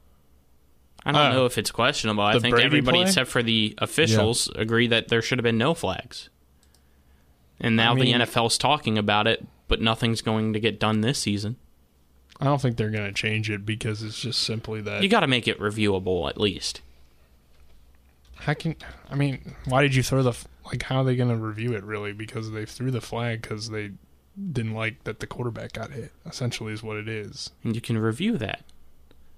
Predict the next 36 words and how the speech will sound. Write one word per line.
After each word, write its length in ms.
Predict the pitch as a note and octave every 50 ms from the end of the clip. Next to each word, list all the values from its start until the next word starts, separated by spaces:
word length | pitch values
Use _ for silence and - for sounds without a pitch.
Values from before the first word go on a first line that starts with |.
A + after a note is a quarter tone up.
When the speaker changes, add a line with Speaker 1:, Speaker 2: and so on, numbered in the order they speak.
| - - - - - -
Speaker 1:
Because 360 | - B2+ - D#3+ C3+ B2+ A#2+
those 280 | B2+ D3+ F3+ G3+ G3 -
two 260 | - - G#3 G3+ F#3+
<laughs> 20 |
plays 480 | - - F3 F#3 F3+ D3 C#3 B2+ - -
were 120 | C3 B2+
not 300 | B2+ C#3 C#3+ D#3 C#3 -
roughing 380 | B2 C3 C3+ C3 - A#2 A2+ A2+
the 40 | G#2
passer 480 | - - C3+ C3 C3 C3 - A2 A2
in 80 | G#2+ G#2+
any 220 | - - A#2+ C3 B2 A#2
way, 180 | A#2 A#2 A#2+
shape, 260 | A2+ - - A2+ G#2+ -
or 60 | G2+
form. 320 | - - A#2 G#2+ G2 - - - _ _ _ _ _ _ _ _
Speaker 2:
I 60 | C3+
mean, 300 | C3+ C3+ C#3 C3+ C3+ - - - - - - -
they 100 | C#3 C#3
just 180 | D3+ D#3+ - -
need 100 | D3+ C#3
to 60 | C3
make 160 | B2 B2 B2+ B2
it 120 | B2 A#2+
two-hand 400 | - - B2+ B2 B2 A#2+ A#2+ A#2+
touch 240 | - C3 C3 B2+ -
on 100 | C3 A#2+
the 80 | A#2+ A#2
quarterback 500 | - C3 C#3 D#3+ D3 A#2 G#2 G2 G2+ -
'cause 120 | - A#2
that's 240 | A#2 A2+ A2+ - -
what 80 | B2 A#2+
essentially 520 | A2+ - B2 A#2+ B2 - - A#2 A#2 A2+
it 100 | A2 A2+
has 160 | A#2 A2+ A2+ -
become. 480 | - A#2 - - B2+ C#3 C#3+ C3+ C3